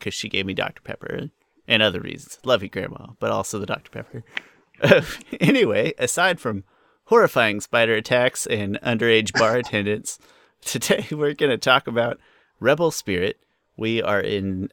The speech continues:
Book Two of Korra, Legend of Korra. We just got done with what I think we would both consider a thrilling pilot season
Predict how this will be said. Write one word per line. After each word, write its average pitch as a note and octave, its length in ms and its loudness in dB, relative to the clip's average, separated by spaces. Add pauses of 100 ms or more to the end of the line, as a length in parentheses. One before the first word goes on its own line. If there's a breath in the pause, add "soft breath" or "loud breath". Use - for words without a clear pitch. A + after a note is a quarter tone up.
(120)
Book C3+ 360 -6
Two C3+ 300 -2
of A2 100 -6
Korra, A#2 500 0
Legend A#2 300 0
of G2+ 100 -6
Korra. G2+ 400 0 (320)
We A2 160 0
just B2 240 -2
got F#2 180 -2
done G#2 300 0
with F#2+ 180 -8
what G#2+ 140 0
I G#2 80 -2
think A2+ 320 -6
we C3 100 0
would A2+ 160 -2
both G#3 240 -4
consider G2+ 520 -6
a G2+ 100 -2
thrilling A2 640 0
pilot C3+ 420 -4
season A#2+ 540 -6